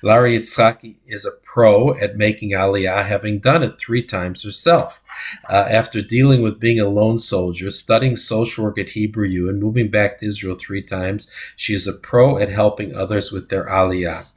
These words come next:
Lara loves spending time with her family, preferably by the beach. Lara brings nearly ten years of experience in helping individuals and families from around the world to emigrate to Israel. She's a highly professional and proactive, offering personalized Aliyah guidance,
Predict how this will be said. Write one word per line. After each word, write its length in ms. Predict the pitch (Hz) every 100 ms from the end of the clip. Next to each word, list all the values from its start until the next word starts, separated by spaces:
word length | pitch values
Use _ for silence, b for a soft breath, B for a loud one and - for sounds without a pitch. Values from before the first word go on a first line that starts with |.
| B B B
Lara 360 | 95 104 110 98
loves 520 | 98 107 117 127 135
spending 380 | - 117 107 98
time 260 | 110 101
with 120 | 98 90
her 100 | 82
family, 500 | - 127 139 139 139
preferably 800 | - 110 107 147 147 113 107
by 200 | 104 101 104
the 100 | 110
beach. 560 | 135 107 - - - B B B -
Lara 280 | 123 143
brings 360 | 127 120 117 104
nearly 300 | 117 104 104
ten 540 | - - - 160 170
years 280 | 156 139 131
of 100 | 113
experience 560 | 110 - - 113 107 104
in 120 | 98
helping 340 | 104 98 104
individuals 640 | 95 95 95 107 104 98 85
and 100 | 90
families 480 | - 101 104 104 -
from 180 | 92 92
around 340 | 92 95 98
the 80 | 95
world 360 | 95 98 98 B B B
to 200 | 90 -
emigrate 540 | 110 110 101 95 92 -
to 160 | -
Israel. 540 | 95 95 101 123 170 B B B
She's 260 | - 101 92
a 80 | 95
highly 600 | - 131 139 147 131 107
professional 720 | - 87 - 113 120 104 92
and 120 | -
proactive, 640 | 110 107 104 - 101 -
offering 460 | 104 101 - 98 -
personalized 840 | - 131 131 120 110 104 104 -
Aliyah 500 | 101 101 104 95 92
guidance, 540 | 98 98 101 139 143